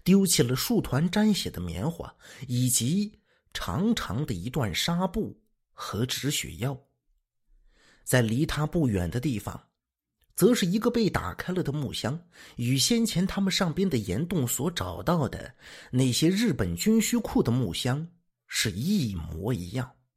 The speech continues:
看到眼前这一幕，冷寒铁大脑微微地化开了一下。难道这里曾经是日本人的另外一个基地？未等他找到答案，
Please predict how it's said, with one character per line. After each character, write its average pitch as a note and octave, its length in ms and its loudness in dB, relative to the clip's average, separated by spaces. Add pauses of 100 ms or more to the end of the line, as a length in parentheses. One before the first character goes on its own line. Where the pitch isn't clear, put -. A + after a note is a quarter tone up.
(1120)
看 B2+ 240 2
到 G#2 140 2
眼 F#2 260 0
前 C3+ 240 -2
这 F#2+ 80 2
一 D#2+ 140 -6
幕， E2 240 -8 (300)
冷 C#3+ 260 4
寒 F#3 260 2
铁 - 220 -4
大 E3+ 220 -2
脑 - 340 -10 (140)
微 B2 300 2
微 A#2+ 140 2
地 A#2 140 0
化 B2 300 -4
开 D3 260 -4
了 C#3 80 -2
一 C2 160 -8
下。 - 220 -12 (1000)
难 F#2 260 -4
道 A#2 120 -4
这 C3+ 300 -2
里 C#2 320 -12 (140)
曾 D3 360 -2
经 F#3 240 2
是 A#2+ 220 -2
日 G3 220 2
本 E2+ 200 0
人 E2+ 160 -2
的 C#3 120 -2
另 C#3 260 0
外 D#3+ 160 2
一 E2 160 -6
个 - 140 -8
基 G3+ 240 0
地？ G#3 320 -4 (1600)
未 A#3 280 6
等 - 160 -2
他 - 100 -2
找 F#2 200 -2
到 - 100 -6
答 - 120 -8
案， D3 360 -2